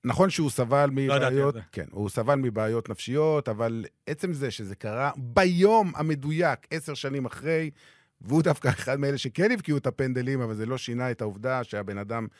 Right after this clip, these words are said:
Speaker 1: בעצם, אה,
Speaker 2: זה יותר מסתם סמלי.
Speaker 1: זה לא היה, זה לא היה, זה לא היה מקרי, זה לא
Speaker 2: כן.
Speaker 1: היה מקרי לגמרי.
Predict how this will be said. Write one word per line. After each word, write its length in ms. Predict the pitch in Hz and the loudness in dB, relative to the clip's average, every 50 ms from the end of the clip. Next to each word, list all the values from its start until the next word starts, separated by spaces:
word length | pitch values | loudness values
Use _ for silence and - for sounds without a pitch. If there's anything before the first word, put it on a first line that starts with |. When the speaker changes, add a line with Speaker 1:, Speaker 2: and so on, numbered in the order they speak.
| _ _ _ _ _ _ _ | _ _ _ _ _ _ _
Speaker 1:
בעצם, 420 | 104 101 - - 113 110 104 104 101 | -10 -10 -8 -6 -4 -4 -4 -2 -4
אה, 460 | 98 95 95 92 90 90 90 87 87 | -4 -4 -4 -4 -6 -6 -6 -6 -4
Speaker 2:
זה 100 | 117 135 139 | 0 0 0
יותר 220 | 139 - 175 160 | 2 4 2 2
מסתם 300 | 156 139 - - 135 120 | 2 2 2 0 -2 0
סמלי. 260 | - - 120 117 104 | 0 -4 -4 -4 -2
Speaker 1:
זה 80 | 113 113 | -2 0
לא 120 | 117 110 | 0 0
היה, 200 | 107 101 92 85 | 0 -2 -4 -8
זה 140 | 87 104 113 | -6 -6 -4
לא 60 | 107 | -4
היה, 260 | 101 95 95 90 87 | -4 -4 -6 -6 -8
זה 120 | 82 - 101 | -8 -8 -6
לא 80 | 107 | -6
היה 80 | 107 101 | -4 -6
מקרי, 240 | 98 92 - - 80 - _ _ | -6 -10 -12 -16 -20 -20 _ _
זה 60 | - 90 | -12 -10
לא 40 | |
Speaker 2:
כן. 60 | 92 92 | -10 -10
Speaker 1:
היה 80 | 90 92 | -10 -12
מקרי 200 | 87 - 85 82 | -14 -16 -16 -16
לגמרי. 320 | 80 82 80 78 73 | -14 -16 -16 -16 -18